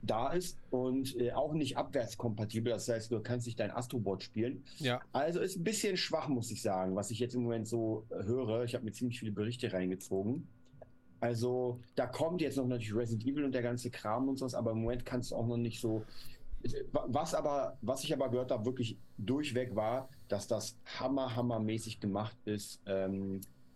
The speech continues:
Speaker 1: von, von der Optik. Also die haben schon gesagt, das ist das Beste im Moment, was so da ist. Und es schlägt auch die, ähm, die, äh, na, Quest zwei und so weiter, die alten, m, Brillen, die es jetzt bisher gab.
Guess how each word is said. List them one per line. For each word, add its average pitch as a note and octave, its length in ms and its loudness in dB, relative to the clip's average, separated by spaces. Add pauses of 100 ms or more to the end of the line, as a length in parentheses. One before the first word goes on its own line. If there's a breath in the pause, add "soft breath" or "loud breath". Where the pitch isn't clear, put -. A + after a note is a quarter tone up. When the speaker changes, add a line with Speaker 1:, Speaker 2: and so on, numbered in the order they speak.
(140)
Speaker 1:
von, G#2 460 2
von A#2 160 2
der G#2 120 2
Optik. F#2+ 400 0
Also A2 220 2
die G#2 140 4
haben B2+ 140 2
schon B2 140 0
gesagt, A#2 220 2
das A#2 100 0
ist A2+ 160 -4
das G#2+ 80 -10
Beste - 440 0
im A#2 80 2
Moment, A2 360 2
was G#2 180 0
so A2+ 340 2 (220)
da F2 240 2
ist. - 220 -10 (240 soft breath)
Und A#2 160 2
es A#2 60 2
schlägt B2 340 0
auch G#2+ 160 2
die, G#2+ 340 2
ähm, G2+ 680 2 (420)
die, G2+ 300 4
äh, F#2+ 600 2
na, F#2+ 300 0
Quest A#2+ 280 0 (120)
zwei A2 280 2
und A2 100 0
so G#2 100 0
weiter, F2+ 120 2
die F2+ 180 0
alten, F#2+ 500 0 (100)
m, F#2+ 320 -2
Brillen, F#2 480 0 (300)
die F#2+ 60 2
es F2 100 -2
jetzt F#2+ 240 -4
bisher F2+ 260 -4
gab. E2 300 -2